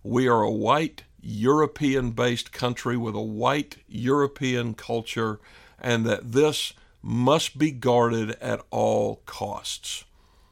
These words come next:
And I, honestly, folks, the nicest thing I can say about ethnic nationalism is that it's racism,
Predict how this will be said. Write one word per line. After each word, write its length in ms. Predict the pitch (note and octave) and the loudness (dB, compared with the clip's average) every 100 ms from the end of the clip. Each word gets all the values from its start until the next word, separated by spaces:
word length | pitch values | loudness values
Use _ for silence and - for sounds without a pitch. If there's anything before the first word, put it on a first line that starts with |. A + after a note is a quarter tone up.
| - _ - _ | -18 _ -20 _
And 560 | B2+ A#2 A2+ G#2+ A2 A2 | -2 0 0 0 -4 -6
I, 180 | - A2 | -10 -12
honestly, 600 | A2+ C3+ C#3+ D#3+ - D3 | -8 2 4 4 2 -2
folks, 320 | C3 C#3+ C#3 | 0 0 0
the 120 | - G#2+ | 0 -2
nicest 640 | G#2+ B2 D#3 D3 D3 - | 0 2 0 0 -4 -4
thing 180 | C#3 B2+ | -2 -2
I 140 | B2 | -2
can 140 | B2 A2+ | -2 -6
say 260 | - A#2 | -2 0
about 420 | A2+ G2+ A#2 A2 | -2 -2 -4 -4
ethnic 400 | A#2 A2 G#2+ G#2+ | -4 -4 -6 -8
nationalism 800 | A2+ G#2+ A2 A2+ A2 A2+ A2 A2 - | -6 -6 -6 -6 -4 -4 -4 -8 -6
is 180 | A#2+ G#2 | -6 -2
that 160 | A2 | -4
it's 140 | G#2+ - | -4 -4
racism, 520 | A2 A2 B2 G#2+ | -4 -4 -6 -10